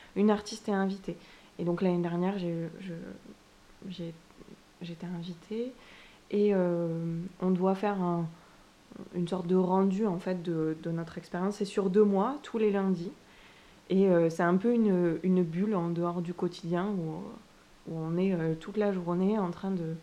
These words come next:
de, de, de travailler avec son corps ou de faire des exercices, euh, qui, moi, font un peu partie de mon quotidien, mais que j'ai, c'est vrai, j'ai eu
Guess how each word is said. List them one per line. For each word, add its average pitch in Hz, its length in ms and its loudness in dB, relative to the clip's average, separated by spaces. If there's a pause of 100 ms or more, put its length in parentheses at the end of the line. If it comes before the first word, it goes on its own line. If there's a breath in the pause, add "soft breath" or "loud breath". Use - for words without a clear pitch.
(480 loud breath)
de, 170 60 -8 (240)
de, - 80 -8 (500)
de 196 60 -12
travailler 190 400 -2
avec 180 160 -2
son 175 200 -6
corps 185 400 0
ou 208 60 0
de 175 120 -2
faire 180 240 -6
des 175 160 -4
exercices, 175 600 -6
euh, 165 120 0 (440 loud breath)
qui, 208 140 0
moi, 214 180 6
font 226 120 0
un 190 140 4
peu 202 100 -2
partie 214 340 -6
de 208 60 0
mon 202 160 0
quotidien, 196 480 -2
mais 214 160 0
que 190 180 -4
j'ai, 170 240 -4 (300)
c'est - 160 -6
vrai, 170 180 -4
j'ai 208 200 -4
eu 165 40 -6